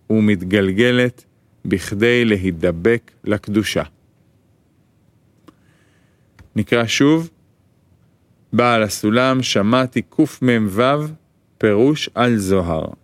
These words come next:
בזוהר, כאשר נולד, נותנים לו נפש מצד בהמה טהורה. ופירש שגם הנפש הבהמי שלו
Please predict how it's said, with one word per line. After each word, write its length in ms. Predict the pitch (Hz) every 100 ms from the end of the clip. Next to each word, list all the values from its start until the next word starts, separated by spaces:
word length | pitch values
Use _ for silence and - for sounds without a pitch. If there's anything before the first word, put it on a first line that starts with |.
| _ _ _ _ _ _ _ _ _ _ _ _ _
בזוהר, 840 | 110 131 120 104 92 87 82 92 127 - _ _ _ _ _ _ _
כאשר 520 | - 82 80 - 127
נולד, 680 | 123 110 107 135 135 127 131 - _ _ _ _
נותנים 540 | 123 127 123 156 165 156
לו 120 | 151
נפש 720 | 147 151 - 170 170 156 - - _
מצד 580 | 113 113 - - 143 143 120
בהמה 580 | 104 110 104 101 113 123
טהורה. 600 | 123 - 120 120 92 80 80 _ _ _ _ _ _ _ _ _ _ _ _
ופירש 680 | - - 92 120 131 - - _ _ _ _ _ _ -
שגם 480 | - 117 139 160
הנפש 680 | 139 135 143 165 - 131 120
הבהמי 640 | 113 104 110 107 107 123 185
שלו 580 | - 120 98 95 110